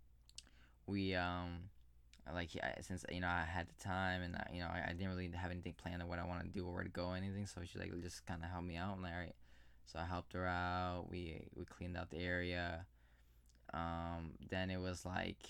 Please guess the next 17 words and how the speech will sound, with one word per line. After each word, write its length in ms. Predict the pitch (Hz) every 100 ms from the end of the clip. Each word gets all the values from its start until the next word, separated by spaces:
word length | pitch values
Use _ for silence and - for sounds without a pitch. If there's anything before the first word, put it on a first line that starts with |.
| - -
it 80 | 92
started 220 | 101 92
raining 220 | 87 92
a 60 | 92
little 180 | 95 92
bit, 360 | 90 92 92 -
but, 120 | 76
like, 180 | 60 -
I 60 |
didn't 200 | 87 85
mind 240 | 87 87 90
it 60 |
'cause, 160 | 85 -
you 80 | 82
know, 140 | - - - -
it's, 120 | -
like, 140 | -